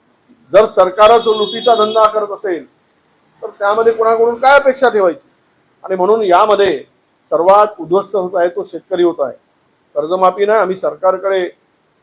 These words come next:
आता आमचं मागणं आहे की तात्काळ पंचनामे करा आणि नुकसान भरपाई द्या. मागच्या दीड वर्षापासून, दोन वर्षापासून अनेक प्रस-, अ, प्रस्ताव मदतीचे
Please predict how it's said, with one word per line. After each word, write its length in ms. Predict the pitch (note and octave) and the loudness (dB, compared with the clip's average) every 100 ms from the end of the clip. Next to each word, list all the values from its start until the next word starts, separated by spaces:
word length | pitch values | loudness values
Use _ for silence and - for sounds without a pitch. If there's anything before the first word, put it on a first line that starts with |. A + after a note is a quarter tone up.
| - | -14
आता 260 | C#3+ F#3 | -4 0
आमचं 260 | E3 E3+ F#3+ | 0 -2 -2
मागणं 300 | F3 F#3+ A#3 | 0 2 4
आहे 200 | A3+ D3+ - _ _ _ | 4 2 -8 _ _ _
की 60 | _ | _
तात्काळ 460 | C#3+ D3+ - G3+ | -4 -4 0 2
पंचनामे 580 | G3+ F#3 F3+ G3+ G#3 G#3+ | 2 -4 -2 0 4 4
करा 340 | A3 A3+ B3 B3+ - _ _ _ _ E3+ | 4 4 4 0 -8 _ _ _ _ -6
आणि 140 | G3 | -4
नुकसान 380 | F3+ E3+ G3+ G3+ | -4 -2 -2 2
भरपाई 320 | F#3+ F#3+ F#3+ | 2 4 2
द्या. 200 | F3+ C3+ - _ _ _ _ | 2 0 -4 _ _ _ _
मागच्या 440 | D3 G#3+ - G#3 G3 | -4 -4 2 4 4
दीड 200 | F3+ G3+ | 4 4
वर्षापासून, 720 | G3 F3+ G3+ G3+ F#3+ G3+ D3 - _ _ _ | 4 2 0 0 0 -2 -4 -10 _ _ _
दोन 160 | E3 F#3+ | -4 0
वर्षापासून 720 | F#3+ F3+ G3 F#3+ F#3 F#3+ E3 B2+ _ _ _ | 2 0 0 0 0 -2 -6 -10 _ _ _
अनेक 420 | E3+ G3 G#3+ G#3+ | -2 0 0 -2
प्रस-, 480 | G3+ F#3 - - F#3 | -10 -12 -12 -14 -6
अ, 140 | E3 D#3+ | -4 -4
प्रस्ताव 600 | D#3+ F3 - A3 F3+ B2 _ _ _ _ _ | -8 -12 -6 -2 -2 -2 _ _ _ _ _
मदतीचे 560 | D#3+ F#3+ G3 G3+ G3 | -4 -4 -6 -6 -6